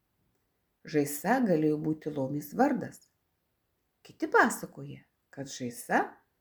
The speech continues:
upelis pavadintas todėl, kad prie jo sueidavo jaunimas ir žaisdavo.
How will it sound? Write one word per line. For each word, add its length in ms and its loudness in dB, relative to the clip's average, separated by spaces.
upelis 520 -2
pavadintas 680 2
todėl, 420 4
kad 160 -16
prie 160 -2
jo 160 6
sueidavo 720 -2
jaunimas 680 0
ir 60 -20
žaisdavo. 560 -4